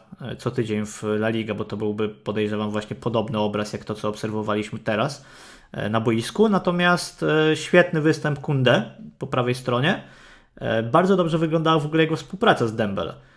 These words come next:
więc to też jest dosyć, e, ciekawy wątek pod, pod względem barcelońskim, tak mi się wydaje. E, no i kurczę, no nie wiem, no tak naprawdę jedyny problem z Koundé na prawej stronie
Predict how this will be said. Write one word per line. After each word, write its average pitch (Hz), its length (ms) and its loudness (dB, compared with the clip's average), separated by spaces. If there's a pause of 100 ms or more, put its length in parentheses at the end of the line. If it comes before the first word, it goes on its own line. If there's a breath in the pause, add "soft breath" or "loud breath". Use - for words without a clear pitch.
(220 soft breath)
więc 117 380 -4
to 127 100 -2
też 120 200 -2
jest 110 120 -4
dosyć, - 480 -6
e, 110 200 -2 (440)
ciekawy 123 300 0
wątek 113 420 -2
pod, - 520 -6
pod 113 120 -4
względem 113 320 -4
barcelońskim, 110 640 -4
tak - 200 -10
mi 113 60 -10
się - 100 -8
wydaje. 123 480 0 (500 loud breath)
E, 117 460 0 (180)
no 147 100 2
i 196 100 2
kurczę, - 460 -4
no 220 80 0
nie 202 200 6
wiem, 127 160 4
no 123 320 0 (720)
tak 131 200 -2
naprawdę 160 400 4
jedyny 160 340 6
problem 165 300 2
z - 100 -8
Koundé 147 260 0
na 151 100 4
prawej 135 280 4
stronie 131 420 2